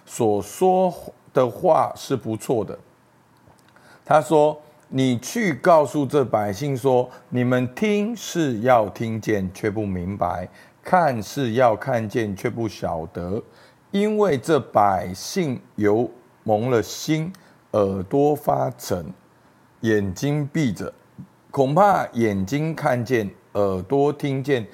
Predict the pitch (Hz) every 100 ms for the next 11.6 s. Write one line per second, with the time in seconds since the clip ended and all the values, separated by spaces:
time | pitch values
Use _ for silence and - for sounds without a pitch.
0 | - _ - - - 190 190 160 104 98
1 | 98 107 113 98 98 101 - _ - 110
2 | 107 147 156 117 90 90 131 110 92 87
3 | 90 - _ _ 104 95 95 135 117 95
4 | - _ - 123 123 123 107 95 92 90
5 | 71 - _ _ _ _ _ - _ -
6 | 127 147 113 - - - - _ 120 123
7 | 123 - 175 190 196 190 175 170 151 113
8 | - - 107 110 143 147 156 120 156 131
9 | 127 123 - 104 113 117 147 143 156 151
10 | 151 - 110 101 123 139 104 73 - 156
11 | 120 110 110 110 92